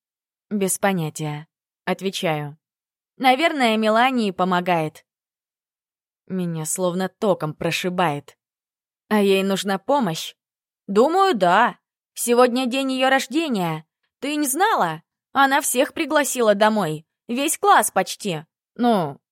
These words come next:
кроме нас с тобой». У меня ступор.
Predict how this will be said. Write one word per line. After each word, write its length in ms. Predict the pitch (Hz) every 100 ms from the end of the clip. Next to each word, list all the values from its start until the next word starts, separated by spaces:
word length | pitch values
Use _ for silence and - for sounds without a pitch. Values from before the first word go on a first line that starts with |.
| _
кроме 300 | 220 208 220
нас 240 | 202 151
с 40 | -
тобой». 480 | 180 170 151 147 _ _ _ _ _ _ _ _ _ _ _ 220
У 60 |
меня 400 | 214 185 180 170
ступор. 580 | 160 - 139 - 147 165